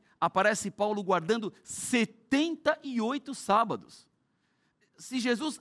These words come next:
aboliu o sábado, não contou pra Paulo, porque Paulo seguia guardando o sábado. Esse Paulo que é Paulo não sabia desse texto perdido? Quem é que sabe? Ninguém mais.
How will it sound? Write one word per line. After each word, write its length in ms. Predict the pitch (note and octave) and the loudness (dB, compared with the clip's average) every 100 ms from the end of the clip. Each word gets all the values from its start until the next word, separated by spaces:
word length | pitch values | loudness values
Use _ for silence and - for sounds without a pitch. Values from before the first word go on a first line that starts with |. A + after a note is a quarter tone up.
| _ | _
aboliu 500 | A#3 A#3+ G3+ F3 F#3+ | -4 2 2 2 -2
o 60 | C3+ | -6
sábado, 580 | - A#3+ G#3 B2+ G#2+ - _ _ _ - | 0 2 2 -4 -6 -16 _ _ _ -8
não 180 | C#4+ | -6
contou 280 | C#4 C#4 C4 | -2 -2 2
pra 140 | B3+ D4+ | 2 2
Paulo, 440 | G#3+ F#3+ G3 G3 _ _ _ _ | 2 0 -4 -10 _ _ _ _
porque 240 | A#3 A#3+ | -4 -2
Paulo 320 | A3+ G3+ G#3+ A3 | 0 2 2 0
seguia 400 | B3+ G#3+ G3 G3+ | -4 -6 -4 0
guardando 320 | G3 G3 B3+ | 0 -2 -6
o 40 | |
sábado. 480 | A#3 B3+ E3+ D#3+ D3+ _ _ _ _ | 0 0 0 -2 -8 _ _ _ _
Esse 320 | G#3 - F3 | -10 -6 -6
Paulo 360 | - F#3 F3+ | -2 0 0
que 100 | F3 | 0
é 40 | E3+ | -2
Paulo 300 | - D#3 D3+ | 0 -2 -2
não 140 | F3 | -4
sabia 560 | D#3+ D#3+ C#3 D3+ B2+ G2 _ _ _ | -4 -4 -4 -4 -4 -4 _ _ _
desse 240 | D#3 D3+ | -6 -6
texto 320 | C#3 D#3 - C#3 | -2 -2 -2 -4
perdido? 560 | C#3 B2+ A3+ E3+ G#2 - _ _ | -4 -2 -6 -8 -12 -18 _ _
Quem 140 | - | -8
é 60 | G#3+ | -8
que 120 | B3+ | -6
sabe? 460 | - G#3 A#2+ G#2 - _ _ _ _ _ _ _ | 0 0 0 -6 -18 _ _ _ _ _ _ _
Ninguém 400 | A#3 D#4 C#4 D#4 | -12 -6 -4 -2
mais. 500 | C#4+ A3 C4+ B2 - | -2 -4 -4 -10 -16